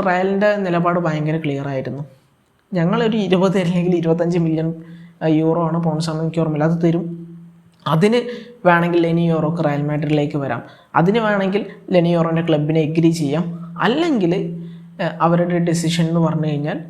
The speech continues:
ഏഹ്, വേണമെങ്കിൽ ലെനി യോറോക്ക് ടു തൗസൻഡ് ട്വൻറ്റി ഫൈവ് വരെ വെയിറ്റ് ചെയ്തിട്ട് ഫ്രീ ഏജന്റ് ആയിട്ട് റയലിലേക്ക് വരാം. അപ്പം അതായിരുന്നു അവിടെ ഉണ്ടായിരുന്ന, ഏഹ്, ഒരു അവസ്ഥ എന്നുള്ളത്. പക്ഷേ അതിലേക്ക് മാഞ്ചസ്റ്റർ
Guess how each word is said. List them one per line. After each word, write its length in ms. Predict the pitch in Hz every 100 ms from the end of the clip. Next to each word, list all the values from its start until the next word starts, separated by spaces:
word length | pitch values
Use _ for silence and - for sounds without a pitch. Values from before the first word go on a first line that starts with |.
| - - _ - 170
ഏഹ്, 160 | 131 - 170
വേണമെങ്കിൽ 320 | 180 185 185 190
ലെനി 160 | 170 170 170
യോറോക്ക് 300 | 160 170 170
ടു 80 | 170 165
തൗസൻഡ് 300 | 175 170 175 165
ട്വൻറ്റി 240 | 160 170 170
ഫൈവ് 200 | 175 175
വരെ 160 | 165 165 170
വെയിറ്റ് 300 | 160 160 160 214
ചെയ്തിട്ട് 320 | 202 156 165 202
ഫ്രീ 120 | - 233 233
ഏജന്റ് 240 | 226 220
ആയിട്ട് 180 | 208 190 185
റയലിലേക്ക് 420 | 160 160 165 165
വരാം. 180 | 139 127 - - - - _ _ _
അപ്പം 200 | 208 214 214 -
അതായിരുന്നു 520 | 180 220 208 208 214 208 156
അവിടെ 180 | 185 190
ഉണ്ടായിരുന്ന, 440 | 180 180 180 180 185 185 - - _ _ -
ഏഹ്, 340 | - 175 175 170
ഒരു 160 | 180 185 185 180 - - -
അവസ്ഥ 280 | 208 208 233 226
എന്നുള്ളത്. 360 | 208 147 - - - - - -
പക്ഷേ 240 | 196 - 277 185
അതിലേക്ക് 420 | 202 220 220 220 208 180
മാഞ്ചസ്റ്റർ 480 | 180 190 - -